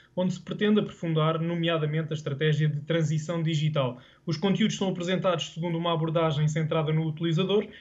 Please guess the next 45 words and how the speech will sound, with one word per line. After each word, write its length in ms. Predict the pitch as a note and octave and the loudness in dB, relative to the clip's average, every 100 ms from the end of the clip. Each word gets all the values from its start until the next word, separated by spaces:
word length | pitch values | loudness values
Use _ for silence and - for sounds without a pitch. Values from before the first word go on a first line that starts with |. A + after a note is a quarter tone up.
| - - | -14 -4
que 60 | |
inclui 280 | D#3+ E3 E3 | -2 4 2
ferramentas 520 | D#3 E3 E3+ D#3+ D#3 | 4 0 0 2 0
digitais 560 | E3 D3+ D3+ E3+ D#3 D3+ | 0 0 0 2 2 2
mais 360 | D#3+ F3+ D#3+ | 2 2 0
acessíveis 640 | E3 D3+ - E3+ F3 F3+ D#3 | -2 -6 -6 -6 -4 0 2
e 60 | |
inclusivas 680 | E3 D#3 E3 D3+ E3+ F3 F#3 - - - | 2 2 0 2 0 0 -4 -10 -18 -2
e 80 | D#3 | 0
com 120 | F3+ | 2
o 60 | E3 | 0
reforço 480 | - F3 D#3+ - | 0 -2 -2 -2
da 100 | E3+ | -2
segurança 460 | D#3+ E3 D#3 D3+ D#3+ | -2 2 2 2 2
durante 360 | D3+ D#3 D#3 D#3+ | 0 0 0 2
a 40 | |
navegação. 640 | E3 D3 D#3+ D3+ C#3+ B2+ - - _ | 2 0 -2 0 -2 -2 -10 -20 _
Tem 140 | - F#3 | 0 2
um 100 | F#3 | 2
design 460 | F#3+ E3 F#3 F3 | -2 -2 -2 -4
mais 300 | E3+ F3+ E3 | -4 -2 -2
organizado, 680 | E3+ D#3+ E3+ D3+ D3+ E3+ D#3+ | -2 -2 -2 0 0 0 -2
mais 320 | D#3+ D#3 D#3 | -2 -2 -2
simples, 480 | - E3+ E3 G3+ - | -4 -4 -4 -8 -6
com 160 | F3 | 0
inovações 580 | E3 D#3+ D#3+ D#3 E3+ D#3 | 2 2 2 2 0 0
ao 100 | D#3+ | 0
nível 420 | D#3+ D#3+ D3 D3+ | 2 0 0 0
da 140 | D3 D#3 | 2 2
usabilidade 680 | D#3 D#3+ D#3+ D#3+ D3+ D#3+ - - - _ E3 | 4 4 4 4 4 2 -2 -20 -20 _ -4
e 120 | F3 | -2
assim 200 | F3+ G3+ | 2 2
acaba 240 | F#3+ F#3 | 2 0
também 220 | F3 D#3+ | 0 -2
por 120 | D#3+ D3+ | -4 -4
facilitar 600 | D#3+ D#3 D3+ C#3+ C#3+ D3 | -6 -4 -4 0 -2 0
a 160 | C#3+ | -2
pesquisa 460 | C3+ - - D#3+ D#3+ | -4 -8 -4 0 2
mais 260 | D#3 D#3 C#3 | 2 2 0
rápida 400 | D3 D3+ D3+ D3 | -2 -2 -4 -2
dos 200 | D3+ D3 | 0 -2
assuntos 400 | C#3+ D3 C#3 - | -2 -4 -6 -6
que 80 | |
queremos 280 | D#3 D3 C#3+ | -4 -2 -2
localizar. 580 | D3 C#3 D3+ D#3 C#3 | -4 0 2 2 2